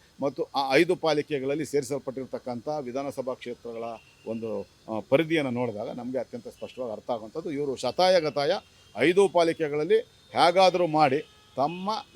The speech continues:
ವೋಟ್ ಬ್ಯಾಂಕ್ ರಾಜಕಾರಣದ ಆಧಾರ ಸ್ತಂಭವಾಗಿರ್ತಕ್ಕಂಥ ಅಲ್ಪಸಂಖ್ಯಾತರ ಉರ್ದು ಭಾಷಿಕರ ಒಂದು ಮೇಲುಗೈಯನ್ನು ಸಾಧಿಸೋದ್ರ ಮೂಲಕ ತಾವು ಅಧಿಕಾರವನ್ನು ಹಿಡಿಬೇಕು ಅನ್ನೋ ಒಂದು ಕನಸನ್ನು ಇಟ್ಕೊಂಡು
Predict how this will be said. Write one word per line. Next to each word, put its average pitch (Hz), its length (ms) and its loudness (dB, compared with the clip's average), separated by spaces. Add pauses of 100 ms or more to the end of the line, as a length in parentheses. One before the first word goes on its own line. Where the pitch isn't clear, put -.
ವೋಟ್ 180 260 0
ಬ್ಯಾಂಕ್ 175 280 0
ರಾಜಕಾರಣದ 160 840 0
ಆಧಾರ 170 340 6
ಸ್ತಂಭವಾಗಿರ್ತಕ್ಕಂಥ 143 1040 -2
ಅಲ್ಪಸಂಖ್ಯಾತರ 147 1040 -4
ಉರ್ದು 156 500 -2
ಭಾಷಿಕರ 147 560 -2 (460)
ಒಂದು 147 300 0
ಮೇಲುಗೈಯನ್ನು 165 720 2
ಸಾಧಿಸೋದ್ರ 156 680 0
ಮೂಲಕ 165 320 0 (500)
ತಾವು 202 340 8
ಅಧಿಕಾರವನ್ನು 170 600 2
ಹಿಡಿಬೇಕು 147 440 -4
ಅನ್ನೋ 139 180 -4
ಒಂದು 131 220 -6
ಕನಸನ್ನು 151 460 -6
ಇಟ್ಕೊಂಡು 131 480 -2